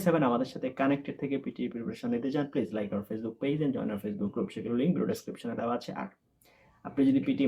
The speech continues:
মক টেস্ট দিয়ে নিজেকে যাচাই করতে চান, you can contact with us। আপনার টেস্ট বুকিং করা নিয়ে যদি কোনো ইস্যু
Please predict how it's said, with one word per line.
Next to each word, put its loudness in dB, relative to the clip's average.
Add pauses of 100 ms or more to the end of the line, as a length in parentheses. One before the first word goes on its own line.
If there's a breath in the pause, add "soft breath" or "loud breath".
মক 6
টেস্ট 2
দিয়ে 2
নিজেকে 4
যাচাই -2
করতে 0
চান, -4
you 0
can -2
contact -2
with -4
us। -4 (180)
আপনার 0 (380)
টেস্ট 2 (400)
বুকিং 6 (100)
করা 12
নিয়ে 8
যদি -2
কোনো 0
ইস্যু -2